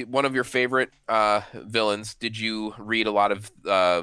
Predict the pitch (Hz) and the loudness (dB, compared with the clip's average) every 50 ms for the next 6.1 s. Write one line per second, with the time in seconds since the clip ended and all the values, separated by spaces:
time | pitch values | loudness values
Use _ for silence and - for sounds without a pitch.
0 | 87 92 90 87 - - - 98 95 98 95 95 90 87 98 - 98 101 123 185 | -2 -6 -12 -12 -8 -2 0 0 0 0 -2 -6 -8 -10 -6 -2 -2 -2 -2 -2
1 | 277 269 - - - - - - 185 - - - - 170 170 170 170 170 170 170 | -6 -10 -10 -12 -12 -12 -8 -8 -8 -8 -6 0 4 4 6 4 4 -2 -4 -2
2 | 165 170 170 170 147 135 139 117 113 - - 107 127 143 151 139 127 127 123 117 | -2 -2 -2 -4 -4 -2 -2 -2 -2 -2 0 2 2 4 4 2 2 0 -2 0
3 | 113 107 110 113 107 - - 104 - 110 104 98 92 90 107 95 - 104 95 - | 0 -2 -2 -2 -8 -10 -10 -8 -4 -2 -2 -2 -2 -2 -4 -4 -4 -4 -6 -4
4 | 95 90 87 87 85 85 85 - - - - - - 110 95 95 - 95 - - | -4 -2 -2 -2 -4 -4 -6 -8 -14 -16 -18 -16 -12 -12 -10 -8 -10 -8 -4 0
5 | 95 90 87 85 80 85 - - 85 80 78 78 73 - - - - 82 65 52 | 0 0 0 -2 -4 -6 -2 0 0 0 0 -4 -8 -10 -12 -14 -10 -10 -10 -10
6 | - | -12